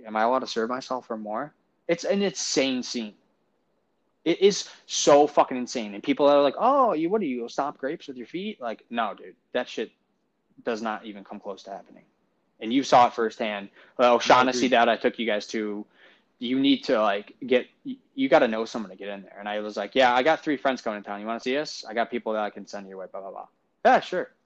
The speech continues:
Speaker 1: So, like, I wasn't just taking you guys to the fucking middle of the road
Speaker 2: That
Speaker 1: spots. You guys are at some, some spots that people have on their bucket list, so.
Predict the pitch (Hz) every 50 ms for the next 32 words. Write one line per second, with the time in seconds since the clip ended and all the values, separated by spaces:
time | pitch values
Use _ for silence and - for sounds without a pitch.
0 | _ _ _ - 127 107 101 - - 110 101 - _ _ _ _ _ - 135 156
1 | 196 214 196 151 131 - 147 135 - 131 123 120 123 120 123 120 - - 151 131
2 | 120 110 - 135 123 - 117 110 117 120 120 113 107 104 127 123 139 165 190 185
3 | - 95 92 95 - 123 139 160 170 151 123 120 117 110 110 107 104 107 - _
4 | _ _ _ _ _ _ _ _ _ _ - - 110 98 - _ _ _ - -
5 | 113 - - - 147 143 131 127 - - 113 113 110 107 - 156 143 147 143 143
6 | 131 123 120 117 117 117 110 101 - 127 131 - - - - - - - - -
7 | - 110 104 -